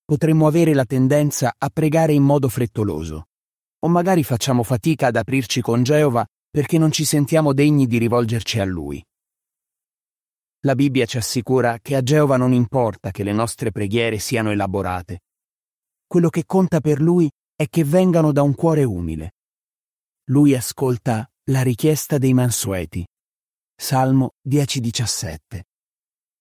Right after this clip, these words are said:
Ascolta premurosamente ogni singola parola che gli rivolgiamo,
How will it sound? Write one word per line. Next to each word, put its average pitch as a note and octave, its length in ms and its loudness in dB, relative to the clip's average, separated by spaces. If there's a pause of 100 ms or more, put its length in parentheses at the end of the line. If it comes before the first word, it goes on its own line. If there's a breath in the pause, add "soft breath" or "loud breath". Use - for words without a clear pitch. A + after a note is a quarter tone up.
(400)
Ascolta C#3+ 520 -2
premurosamente B2+ 880 0
ogni C#3 280 4
singola E3 560 2
parola D3 400 0
che C3+ 160 -2
gli A#2+ 140 2
rivolgiamo, F#2+ 720 -2